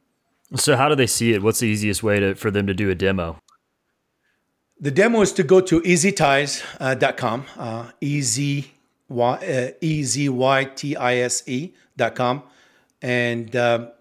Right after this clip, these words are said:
Speaker 2: just look for the demo and schedule it. And we automate everything. So there's a, we also have an online calendar, by the way, <laughs> in
Speaker 1: There
Speaker 2: the
Speaker 1: you go.
Speaker 2: system. So when they, when they book an appointment, they've got all that nurture reminder.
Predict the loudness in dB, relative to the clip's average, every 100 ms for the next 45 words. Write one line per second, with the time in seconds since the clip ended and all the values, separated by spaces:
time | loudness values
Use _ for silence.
0 | _ _ _ _ _ _ -10 -8 -6 -6
1 | -6 -6 -2 -2 0 0 0 -4 -4 0
2 | 0 4 4 4 0 -12 -12 -12 _ -20
3 | -20 _ _ -8 0 2 4 2 2 2
4 | 2 2 -2 -4 -2 4 4 4 0 -8
5 | -20 -10 0 0 2 2 2 4 4 4
6 | 2 2 2 2 2 -2 -2 -2 -4 -4
7 | -4 -2 -4 -4 -8 -16 -20 -10 -2 2
8 | 2 0 -4 -8 -6 -2 -2 -2 -8 -14
9 | _ -12 -4 0 0 -2 -8 -20 _ -6
10 | 0 0 2 2 2 0 0 0 0 0
11 | 0 2 4 4 2 0 -2 -6 -4 -2
12 | -2 0 0 0 2 2 0